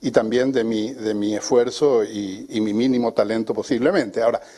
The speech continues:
definitivamente esta es una situación que se produce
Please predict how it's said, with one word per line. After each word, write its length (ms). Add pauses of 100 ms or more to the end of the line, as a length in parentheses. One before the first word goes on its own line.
(480)
definitivamente 1300 (140)
esta 320
es 340
una 600
situación 840 (460)
que 400
se 400
produce 880